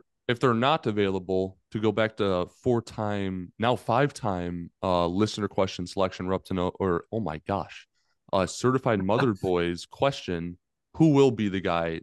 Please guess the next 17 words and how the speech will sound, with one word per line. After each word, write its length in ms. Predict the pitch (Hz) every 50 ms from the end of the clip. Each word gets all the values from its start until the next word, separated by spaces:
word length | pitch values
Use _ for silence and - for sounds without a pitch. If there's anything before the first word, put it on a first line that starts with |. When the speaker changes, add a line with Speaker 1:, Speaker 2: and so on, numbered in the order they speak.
| _ -
Speaker 1:
that 160 | 101 95 98
is 140 | 101 92 -
going 200 | - 92 87 82
to 100 | - 82
go 180 | 87 82 80 82
off 240 | 82 80 - _
to 100 | - 90
save 340 | - - - 113 104 95 82
us 380 | 82 82 - - - - - _ _ _ _ _ _ _ _ _ -
in 120 | 107 104
this 200 | 101 98 95 -
three 360 | - - - 120 117 120 120 110
center 380 | - - 110 107 98 104 95
deficit 540 | 82 - 95 90 - 90 - - 92 87 -
that 120 | 85 85
we 140 | 80 87 85
have? 300 | 80 80 76 71 73 -